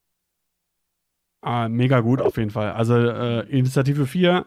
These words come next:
ist auch, äh, nicht verkehrt. Ähm,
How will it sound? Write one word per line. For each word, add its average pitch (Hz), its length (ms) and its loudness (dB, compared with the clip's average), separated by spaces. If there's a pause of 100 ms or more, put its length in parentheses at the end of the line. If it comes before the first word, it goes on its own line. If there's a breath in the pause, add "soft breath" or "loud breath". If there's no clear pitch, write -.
ist 143 260 -6
auch, 147 320 -2
äh, 139 440 2
nicht 143 220 -2
verkehrt. 135 500 0 (760)
Ähm, 120 760 0